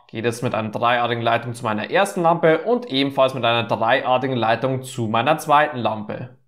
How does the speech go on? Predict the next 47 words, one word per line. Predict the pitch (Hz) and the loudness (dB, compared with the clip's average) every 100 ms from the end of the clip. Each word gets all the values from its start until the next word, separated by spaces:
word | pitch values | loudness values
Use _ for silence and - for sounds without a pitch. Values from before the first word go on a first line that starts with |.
| _ _ _ - | _ _ _ -8
Der | |
blaue | 117 117 123 | -2 2 4
Neutralleiter | 127 123 117 123 151 143 139 | 4 2 4 4 6 4 2
wird | 127 | 0
hier | 127 196 | 2 0
in | 208 | 2
der | - | 0
Verteilerdose | 131 123 151 160 156 151 151 | 0 2 4 4 4 0 0
erst | 123 135 139 | 2 2 2
einmal | 135 127 | 2 2
auf | 120 | 2
meine | 113 110 104 | -4 -4 0
erste | 180 214 185 | 0 2 2
Lampe | 170 170 160 | 2 2 0
angeklemmt | 156 160 160 156 143 131 | 2 0 0 0 0 -2
und | 127 | -8
genauso | 139 123 - 117 110 | -8 -6 -2 0 0
auf | 110 113 | -4 -4
meine | 107 107 | -4 -4
zweite | - 113 120 127 | 0 2 2 2
Lampe | 120 120 | 2 0
hier | 117 110 - | 0 0 0
oben. | 127 156 151 | 0 2 2
Und | 117 | 0
dasselbe | 110 - 190 202 | 0 2 2 2
Spiel | - 185 165 | -2 -2 0
haben | 143 139 | 0 2
wir | 139 | 2
auch | 120 131 - | 4 2 0
hier | - 131 | -2 0
mit | 139 123 | 0 -2
meinem | 120 120 | -4 -4
grün-gelben | 120 117 151 143 139 139 | -2 -2 2 4 2 2
Schutzleiter. | 165 151 120 113 123 | -2 -2 -4 -6 -8
Zuerst | - 117 117 | -6 -4 -2
auf | 113 | -6
die | - | -4
erste | 160 190 175 | 0 0 2
Lampe | 165 160 156 | 0 2 0
und | - 226 226 - | 0 -2 -2 -6
ebenfalls | 113 120 117 120 120 | -2 -2 0 0 0
auf | 113 117 - | -2 -2 -2
die | 120 | -8
zweite | - 110 117 127 | -6 -2 -2 2
Lampe | 127 135 147 | 0 2 0
hier | 135 | 0
oben. | 160 165 120 | 2 2 2